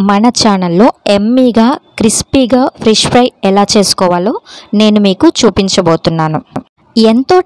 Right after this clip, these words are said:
టేస్టీగా, తిన్న కొద్దీ ఇంకా ఇంకా తినాలనిపించేలాగా ఏ విధంగా చేయాలో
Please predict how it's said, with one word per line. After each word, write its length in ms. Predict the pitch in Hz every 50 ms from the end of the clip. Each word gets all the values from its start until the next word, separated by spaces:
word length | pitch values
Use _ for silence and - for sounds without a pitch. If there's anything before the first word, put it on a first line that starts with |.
| -
టేస్టీగా, 680 | 254 240 240 233 - - - 262 254 240 196 226 214 240 311 - _ _ _ -
తిన్న 220 | 240 226 226 240 277 330 - 285
కొద్దీ 300 | 240 196 185 226 226 226 - - - 208
ఇంకా 300 | 208 226 233 233 - 339 320 311 294
ఇంకా 200 | 269 254 - 277 269 - 254
తినాలనిపించేలాగా 1080 | 226 214 220 226 226 220 214 214 202 220 214 202 - 233 214 208 202 196 185 208 214 208 - - 190 190
ఏ 20 | 190 185 196
విధంగా 340 | 202 190 214 214 214 208 202 -
చేయాలో 340 | 208 190 190 202 202 202 196